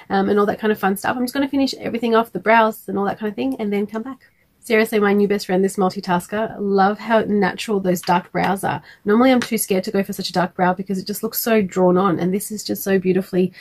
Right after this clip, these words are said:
natural. It just works with the hairs and the fibers because it is a natural product. It's just bark, which is a fantastic,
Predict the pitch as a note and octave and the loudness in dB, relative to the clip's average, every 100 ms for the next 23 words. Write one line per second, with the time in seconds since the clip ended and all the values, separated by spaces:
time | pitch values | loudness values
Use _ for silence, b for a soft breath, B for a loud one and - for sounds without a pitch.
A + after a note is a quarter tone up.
0 | B B G3+ G3 A3+ G3 F#3+ G3+ G3+ - | B B -2 -2 -2 -2 -2 -2 -2 -2
1 | C4 A#3+ G3 F#3+ F#3 F#3+ F3+ E3+ F3 F3 | -4 -4 0 0 2 -2 -2 0 0 -2
2 | F3+ A3 A3 G#3+ A3 G#3+ F#3+ E3+ G3+ F3 | -6 -8 -4 -2 -2 -2 -4 -6 -4 -4
3 | G3+ F3+ - - - A3 - E3+ G3 - | -4 -6 -8 -10 -12 -10 -4 -4 -4 -8
4 | - B B B - G3+ G3+ F#3+ - F#3+ | -18 B B B -10 -4 -4 -4 -8 -2
5 | A#3+ G#3+ A#3 A3 A3+ - | 2 2 0 2 -2 -2